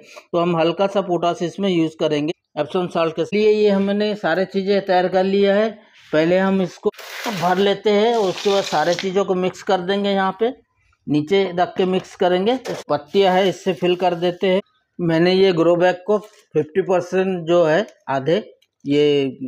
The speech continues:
सूखा हुआ पत्ती डाल के इसको फिल कर दिया है। ये धीरे धीरे ये डाइल्यूट होता जाएगा और आगे जाके ये अच्छा, अ,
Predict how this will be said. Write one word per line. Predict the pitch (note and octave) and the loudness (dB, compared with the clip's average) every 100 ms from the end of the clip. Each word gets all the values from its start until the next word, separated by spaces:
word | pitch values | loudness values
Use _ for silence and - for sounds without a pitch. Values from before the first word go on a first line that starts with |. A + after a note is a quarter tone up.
| A2+ | -14
सूखा | B2 - D3+ E3 | -18 -4 -2 0
हुआ | E3 D#3+ E3 | 0 2 0
पत्ती | E3 C#3 E3 | -2 -4 -2
डाल | D3+ D3 D3 | 0 0 0
के | E3+ | 0
इसको | D#3 - D#3+ | -2 -4 -4
फिल | C#3 D#3 | -2 -2
कर | D3+ D#3 | -2 -2
दिया | C#3+ D#3 D3+ | 0 0 2
है। | D3 F#3+ - _ _ - | 0 -4 -12 _ _ -4
ये | C#3+ | -2
धीरे | C3 D3 E3 | 0 2 2
धीरे | D3+ E3 E3 | 2 2 2
ये | D#3+ | 2
डाइल्यूट | D3+ C#3+ E3 D#3+ | 2 0 0 0
होता | E3 E3 F3+ | -2 0 -2
जाएगा | E3 D#3 D#3 F3+ | 2 0 0 0
और | F3 | 0
आगे | D#3+ C#3+ D3+ | 0 -2 -2
जाके | D#3 D3+ E3 | -2 -2 -4
ये | D#3 D#3 A3+ _ - _ | -4 -4 -6 _ -20 _
अच्छा, | C#3 C#3+ - F#3 G#3 - - - D3+ | -6 -6 -4 -2 -4 -12 -20 -10 -2
अ, | D3 | 0